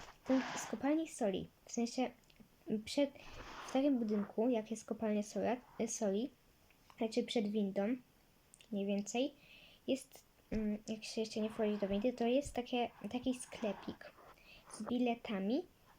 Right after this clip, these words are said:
i z, można kupić pamiątki albo można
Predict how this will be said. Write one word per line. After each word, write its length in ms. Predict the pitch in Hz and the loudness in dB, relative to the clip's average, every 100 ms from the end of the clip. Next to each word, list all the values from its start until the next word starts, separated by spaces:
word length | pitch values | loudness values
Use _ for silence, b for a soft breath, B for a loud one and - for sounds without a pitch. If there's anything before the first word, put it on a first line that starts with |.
| - | -4
i 260 | 240 240 233 | 0 0 -2
z, 240 | - - 220 220 226 220 - | -10 -4 0 2 2 -2 -4
można 320 | 226 247 247 240 | -2 -2 0 -4
kupić 320 | 233 214 - | -2 -6 -4
pamiątki 800 | - 262 302 294 - - 294 - | 0 4 4 2 -4 -4 -2 -2
albo 800 | - 254 247 233 - 247 240 240 247 - b b - - | -2 0 0 -2 -2 0 0 0 -4 -12 b b -10 -2
można 640 | 220 226 233 220 220 | -2 0 -2 0 0